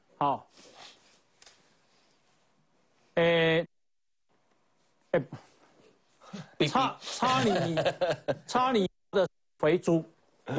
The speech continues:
Speaker 1: 好，因为简焕忠看起来应该是胖胖的，是不是？我猜应该是在讲简焕忠，
Speaker 2: 胖胖。嗯。
Speaker 1: 这就是简焕忠，
Speaker 2: 嗯。
Speaker 1: 好，然后呢，说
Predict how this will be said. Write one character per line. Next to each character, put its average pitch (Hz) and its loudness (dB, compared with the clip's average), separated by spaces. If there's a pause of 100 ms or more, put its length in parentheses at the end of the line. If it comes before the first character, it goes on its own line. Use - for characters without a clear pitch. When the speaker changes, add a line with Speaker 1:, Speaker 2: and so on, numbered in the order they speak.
(180)
Speaker 1:
好， 143 0
因 233 4
为 247 4
简 170 0
焕 226 0
忠 214 0
看 220 -2
起 156 -4
来 139 2
应 156 -2
该 170 0
是 165 -6
胖 156 -4
胖 131 -4
的， - -8
是 - -6
不 151 -2
是？ 139 0 (120)
我 151 2
猜 190 2
应 196 2
该 185 2
是 185 0
在 170 2
讲 139 -2
简 127 -2
焕 143 0
忠， 131 0
Speaker 2:
胖 80 -12
胖。 73 -16
嗯。 - -20 (220)
Speaker 1:
这 196 4
就 190 4
是 180 4
简 139 0
焕 143 0
忠， 123 -2
Speaker 2:
嗯。 85 -16 (340)
Speaker 1:
好， 131 -2 (1120)
然 185 0
后 269 4
呢， 226 0 (680)
说 240 2